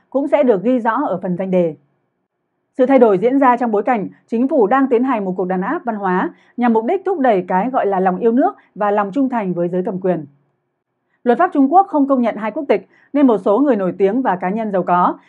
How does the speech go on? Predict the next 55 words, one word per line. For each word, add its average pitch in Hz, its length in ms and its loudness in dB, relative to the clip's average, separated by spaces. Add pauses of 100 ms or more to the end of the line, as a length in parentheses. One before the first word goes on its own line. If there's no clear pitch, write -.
đã 226 120 2
âm 277 260 4
thầm 214 240 -2
duy 262 140 0
trì 233 180 -2
quyền 190 240 -2
công 233 180 -2
dân 226 180 -2
ở 175 160 -8
những 190 140 -8
nơi 208 120 -6
khác. 285 260 -4 (640)
Theo 262 120 2
truyền 220 200 2
thông 233 180 0
Trung 233 160 -4
Quốc, 359 260 4 (220)
diễn 285 120 0
viên 277 160 4
nổi 202 220 2
tiếng 208 200 2
Lý 226 160 2
Liên 269 180 2
Kiệt 220 260 2 (260)
sinh 285 160 4
ra 277 120 2
ở 202 80 2
Bắc 285 200 -2
Kinh 240 280 2
và 185 180 0
là 175 120 -2
công 226 220 -4
dân 220 160 -4
Singapore. 208 500 0 (680)
Danh 269 160 2
sách 359 160 0
các 349 120 0
ngôi 269 140 4
sao 254 160 0
Trung 277 260 0
Quốc 349 140 0
được 214 220 -2
cho 226 180 -2
là 196 140 -2
có 175 140 -6
quốc 311 180 -8
tịch 208 140 -2
nước 285 140 -2
ngoài 208 320 0 (200)
cũng 294 140 -2
được 233 140 2
lan 208 220 -4
truyền 185 220 -4
trên 202 160 -6
mạng. 190 160 -4